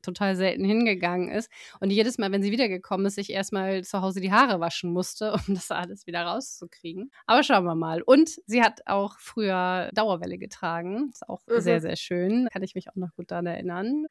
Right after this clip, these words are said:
Speaker 2: Auch wegen Baby von Dirty Dancing?
Speaker 1: Nee, ich glaub nicht. Das war eher
Speaker 2: Okay.
Speaker 1: tatsächlich so ein bisschen Richtung neunziger,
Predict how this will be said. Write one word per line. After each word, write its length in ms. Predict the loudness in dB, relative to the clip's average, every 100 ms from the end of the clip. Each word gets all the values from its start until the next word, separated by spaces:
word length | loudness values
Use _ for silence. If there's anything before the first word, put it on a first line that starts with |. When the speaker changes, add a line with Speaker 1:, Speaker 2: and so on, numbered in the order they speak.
| _
Speaker 2:
Auch 240 | 2 2 2
wegen 320 | -2 0 0
Baby 360 | 2 2 2
von 240 | -2 -2 0
Dirty 340 | 0 0 -4
Dancing? 560 | -2 -2 -2 -4 -4 -4 _ _ _
Speaker 1:
Nee, 400 | 0 4 6 4
ich 100 | 2
glaub 300 | -4 -6 -4
nicht. 220 | -4 -2 -4
Das 140 | 2
war 160 | 4 6
eher 260 | 6 6
Speaker 2:
Okay. 80 | 4
Speaker 1:
tatsächlich 460 | 2 -2 -2 -4 -2
so 60 | -2
ein 40 |
bisschen 280 | -4 -4 -4
Richtung 380 | -4 -4 -2 0
neunziger, 920 | 0 0 -2 -6 -8 -6 -6 -6